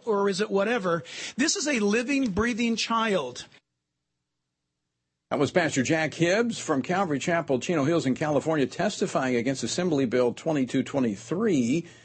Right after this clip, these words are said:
Speaker 2: in California, which could effectively legalize the killing of babies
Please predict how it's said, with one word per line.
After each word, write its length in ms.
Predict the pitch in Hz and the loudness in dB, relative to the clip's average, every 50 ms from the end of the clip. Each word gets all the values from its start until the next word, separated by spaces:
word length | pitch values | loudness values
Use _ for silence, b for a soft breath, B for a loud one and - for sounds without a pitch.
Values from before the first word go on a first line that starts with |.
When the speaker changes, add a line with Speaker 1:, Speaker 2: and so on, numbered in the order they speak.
| B B B B | B B B B
Speaker 2:
in 160 | - 120 113 98 | -4 -4 -2 0
California, 540 | - 131 131 120 - - 156 156 135 123 | 0 2 2 0 2 2 0 2 2 2
which 200 | 117 123 120 - | 2 2 0 -2
could 180 | - 143 131 113 | -2 -2 0 0
effectively 640 | 113 - - - 170 185 - 160 139 135 135 131 117 | 0 -4 -4 -4 -4 -4 -4 -4 -2 0 0 0 0
legalize 840 | 104 107 113 147 196 226 220 233 185 156 113 107 110 113 117 113 110 | 0 0 0 2 2 2 2 0 0 0 -2 -2 -2 -2 -2 -2 -2
the 100 | 107 113 | -4 -4
killing 360 | - - 185 185 180 151 143 | -2 0 0 0 2 2 0
of 180 | 127 117 98 95 | 0 -2 -2 0
babies 520 | 135 143 175 202 160 147 147 147 - - | 2 2 2 4 4 2 2 2 -2 -6